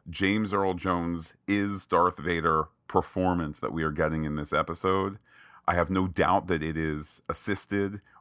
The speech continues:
or primarily generated or, you know, whatever it is. I'm sure you had James Earl Jones in a booth for a basis or for reference or whatever. I also would assume that James Earl Jones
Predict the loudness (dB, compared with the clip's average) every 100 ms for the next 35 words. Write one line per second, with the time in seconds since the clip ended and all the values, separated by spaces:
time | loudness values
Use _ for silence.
0 | -4 2 2 2 2 4 4 2 2 2
1 | 4 4 2 2 0 0 -2 -2 0 2
2 | 6 6 6 6 4 4 0 -10 _ -4
3 | -4 -2 -2 -2 -2 0 0 2 0 0
4 | 0 0 -2 0 0 0 -4 -20 _ _
5 | _ _ -6 -2 2 2 2 _ _ _
6 | _ -10 -2 0 0 -2 -4 -4 -4 -4
7 | -2 0 4 4 4 0 0 -4 -2 4
8 | 4 4 -2 -4 2 4 4 0 -4 -4
9 | 0 0 0 -4 -4 -2 0 -2 -2 -2
10 | -2 -2 -6 -12